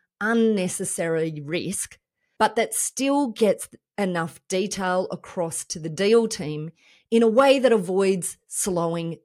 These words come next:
down a deal. Now, all of these are really important to keep in mind. So without further ado, here we go on my take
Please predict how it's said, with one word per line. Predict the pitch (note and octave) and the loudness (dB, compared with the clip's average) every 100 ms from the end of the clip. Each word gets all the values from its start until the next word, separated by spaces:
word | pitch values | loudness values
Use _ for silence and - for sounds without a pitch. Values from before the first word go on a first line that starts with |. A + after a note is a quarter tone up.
| - | -6
down | E3 D3 D#3 D3+ | -4 -2 -6 -6
a | - | -8
deal. | D#3+ D3 D3 C#3 - _ _ _ - - - - - _ _ _ _ | -2 0 0 -2 -14 _ _ _ -20 -20 -20 -20 -20 _ _ _ _
Now, | C4 C#4+ D4 D4 - | 2 4 4 2 2
all | D4 D#4+ F#4 F#4+ | 2 4 6 4
of | - B3 | 4 4
these | A3+ A#3 A3+ G#3 - | 6 6 4 0 0
are | G#3 | 0
really | G3 F#3+ G#3+ A#3+ A3+ | 0 0 0 2 2
important | F#3+ F#3 - E3+ D#3+ - | 2 -4 -6 -8 -8 -8
to | F#3 | -10
keep | - E3 E3+ | -8 -10 -8
in | D#3 | -8
mind. | D3 A#2 F#2+ G3 A#3+ | -8 -8 -4 -2 -2
So | - C4+ C4+ D4 D4 | 2 6 8 6 4
without | - A3 F#3+ F3 | 0 0 0 -2
further | - - D4 D#4+ D4 | -4 -6 0 0 6
ado, | G#3+ F3+ D#3 D#3 E3+ - - - _ | 4 4 0 -2 -4 -12 -20 -20 _
here | F#4+ A4 | 4 6
we | G4+ | 6
go | C#4+ C#4 C#4+ - | 6 8 8 6
on | C4+ C4+ C4 C4 - | 2 2 2 -2 -4
my | G3 F#3 F#3+ D#4 A4+ | -4 0 4 6 6
take | - - B2+ - - | 2 -4 -6 -10 -18